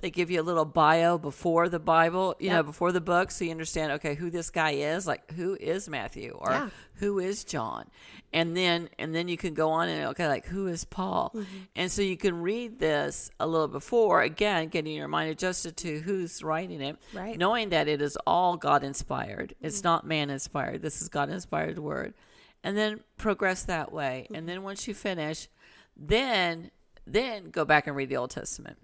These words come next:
Speaker 2: Mm-hmm. Yeah, it is a little bit drier, but it,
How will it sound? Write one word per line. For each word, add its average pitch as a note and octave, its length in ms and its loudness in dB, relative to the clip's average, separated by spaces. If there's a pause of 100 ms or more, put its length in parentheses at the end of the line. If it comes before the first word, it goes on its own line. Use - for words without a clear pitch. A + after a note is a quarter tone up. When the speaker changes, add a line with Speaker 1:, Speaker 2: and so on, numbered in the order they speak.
(160)
Speaker 2:
Mm-hmm. G3+ 320 -6 (480)
Yeah, C#4+ 320 8
it D4 120 8
is F4 160 6
a E4 60 6
little C4 240 6
bit B3 300 4
drier, G#3+ 540 6
but B3+ 120 0
it, - 240 -4